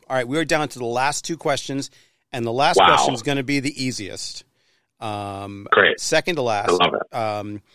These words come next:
Speaker 1: so you, as I mentioned before, you know, you've performed on a number of different platforms: Broadway, sketch, T V, improv, and, and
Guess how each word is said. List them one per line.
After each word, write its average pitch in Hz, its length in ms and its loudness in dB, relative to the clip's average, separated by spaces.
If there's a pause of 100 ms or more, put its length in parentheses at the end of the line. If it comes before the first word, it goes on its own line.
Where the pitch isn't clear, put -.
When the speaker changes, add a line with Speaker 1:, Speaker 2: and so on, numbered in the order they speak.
(140)
Speaker 1:
so - 160 -4
you, 131 160 -4 (220)
as 131 180 0
I 135 80 -2
mentioned 147 560 -2
before, 123 800 -2
you 127 300 -14
know, 117 80 -6
you've 117 480 -10 (240)
performed 117 560 -6 (320)
on 120 100 -4
a 110 80 -4
number 120 460 -4
of 107 100 -6
different 104 320 -8
platforms: 98 760 -10 (120)
Broadway, 110 500 -2
sketch, - 640 -4
T 117 220 -10
V, 110 380 -10 (520)
improv, 110 760 -2
and, - 160 -8
and 117 140 -10